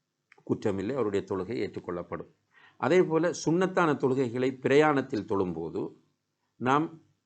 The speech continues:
ஆ, கஅபத்துல்லாவை நோக்க வேண்டும் என்கிற அவசியம் கிடையாது. பிரயாணத்தில், இப்ப வாகனத்திலே, ஃப்ளைட்டிலே,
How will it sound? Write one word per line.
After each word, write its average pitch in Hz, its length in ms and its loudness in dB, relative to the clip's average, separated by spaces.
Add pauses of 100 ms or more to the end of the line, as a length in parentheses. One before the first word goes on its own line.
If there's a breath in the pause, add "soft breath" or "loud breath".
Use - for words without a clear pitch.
ஆ, 110 880 -4 (200)
கஅபத்துல்லாவை 110 1000 2
நோக்க 107 320 -2
வேண்டும் 95 320 -2
என்கிற 90 300 -6
அவசியம் 104 460 -4
கிடையாது. - 440 -10 (1040)
பிரயாணத்தில், 101 840 0 (140)
இப்ப 95 180 -4
வாகனத்திலே, 87 800 -2 (300)
ஃப்ளைட்டிலே, 85 760 -6